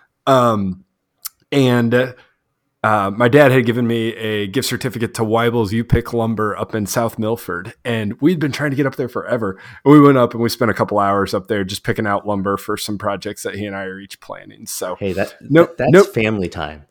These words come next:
Speaker 2: That's family
Speaker 1: Yeah,
Speaker 2: time, dude.
Speaker 1: absolutely. No, I mean, it really was. So no sawdust, but, uh, prepping for, uh, prepping for some things I'll work on later this spring.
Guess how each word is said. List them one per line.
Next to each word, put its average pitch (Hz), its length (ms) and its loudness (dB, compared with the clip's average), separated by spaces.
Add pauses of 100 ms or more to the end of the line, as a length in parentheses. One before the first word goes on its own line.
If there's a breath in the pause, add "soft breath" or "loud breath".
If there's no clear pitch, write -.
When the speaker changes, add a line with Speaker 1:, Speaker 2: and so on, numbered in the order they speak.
Speaker 2:
That's 170 180 -8
family 104 260 2
Speaker 1:
Yeah, 427 80 0
Speaker 2:
time, 156 180 -4
dude. 180 100 0
Speaker 1:
absolutely. 220 580 -4
No, 151 140 4
I 117 140 2
mean, 147 100 4
it 143 60 6
really 147 260 6
was. 98 240 0
So 101 300 -4 (280 loud breath)
no 165 140 8
sawdust, 123 560 4
but, 117 180 2
uh, 104 300 0
prepping 117 380 0
for, 101 400 -2
uh, 95 240 -4
prepping 113 400 -6
for 117 100 -12
some 104 200 -6
things 98 200 -4
I'll 101 100 0
work 101 220 -2
on 101 140 -6
later 98 280 -12
this - 140 -12
spring. - 380 -12